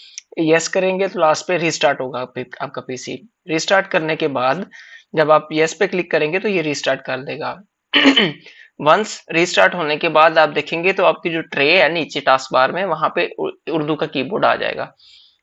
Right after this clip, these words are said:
तो उसमें आप लैंग्वेज चेंज कर सकते हैं, इंग्लिश या उर्दू। So आप लोग अभी देखें, Microsoft Word अगर खोलें अगर,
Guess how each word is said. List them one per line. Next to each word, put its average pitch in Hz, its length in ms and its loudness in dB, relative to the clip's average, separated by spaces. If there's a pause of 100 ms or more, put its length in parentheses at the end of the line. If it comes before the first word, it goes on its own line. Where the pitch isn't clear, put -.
(140)
तो 160 120 4
उसमें 220 380 0
आप 220 260 4
लैंग्वेज 160 300 -2
चेंज 131 280 -2
कर 127 140 -6
सकते - 280 -8
हैं, 131 80 -4
इंग्लिश 143 320 -2
या 123 100 0
उर्दू। 123 380 -8 (540)
So 196 260 2
आप 165 240 4
लोग 190 100 -2
अभी 185 180 -2
देखें, 175 300 -4
Microsoft 151 600 -2
Word 151 200 2
अगर 147 200 -2
खोलें 135 380 -4
अगर, 139 240 -4